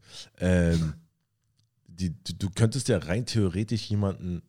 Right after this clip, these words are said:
abstechen oder so, einfach in der Bahn und keiner würde es mitbekommen, außer die Kamera.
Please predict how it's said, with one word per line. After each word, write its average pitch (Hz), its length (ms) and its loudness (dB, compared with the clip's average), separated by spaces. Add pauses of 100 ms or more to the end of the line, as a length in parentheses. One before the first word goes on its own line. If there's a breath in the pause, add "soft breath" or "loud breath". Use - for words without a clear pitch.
(180)
abstechen 113 720 -2
oder 107 180 0
so, 117 300 -2
einfach 107 320 -4
in 104 100 -2
der 104 100 2
Bahn 107 460 -2 (400)
und 107 120 -4
keiner 101 320 2
würde 92 120 0
es 87 80 0
mitbekommen, 107 480 0
außer 92 300 0 (320)
die 87 100 -6
Kamera. 78 400 2